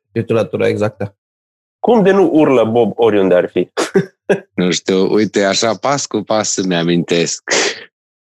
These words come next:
Speaker 2: Ți-a fost dor de noi? <laughs>
Speaker 3: Da, foarte tare. <laughs> Atât de tare că numai pe Apocalipsă m-am întâlnit. <laughs>
Speaker 2: Da, da, da.
Speaker 3: N-am, n-am avut de ales. Pe Apocalipsă am zis,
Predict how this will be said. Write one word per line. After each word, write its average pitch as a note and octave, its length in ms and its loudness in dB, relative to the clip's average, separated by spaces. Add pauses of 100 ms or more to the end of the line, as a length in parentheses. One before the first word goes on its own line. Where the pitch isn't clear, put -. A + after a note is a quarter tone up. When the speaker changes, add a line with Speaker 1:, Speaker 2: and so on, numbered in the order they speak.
(440)
Speaker 2:
Ți-a B2+ 140 4
fost A#2 160 2
dor C3+ 180 4
de D3 80 4
noi? B2+ 240 2 (340)
<laughs> - 60 -8 (340)
Speaker 3:
Da, F#2 540 0 (100)
foarte E2 680 -4
tare. D2 400 -4 (400)
<laughs> - 380 -4
Atât C#3+ 200 0
de C#3 120 2
tare D#3 260 0
că C#3 120 0
numai D#3+ 240 0
pe D3+ 100 -2
Apocalipsă D3 960 0
m-am C3 220 -2
întâlnit. A#2 560 -2 (340)
<laughs> - 260 -8
Speaker 2:
Da, B2+ 340 2
da, A#2 140 2
da. A2+ 60 -2
Speaker 3:
N-am, E3+ 340 -2
n-am F#3+ 280 0
avut F#3 340 -2
de F3+ 100 0
ales. E3 360 0
Pe - 140 -2
Apocalipsă C#3+ 640 -2
am D3 60 2 (100)
zis, C3+ 40 0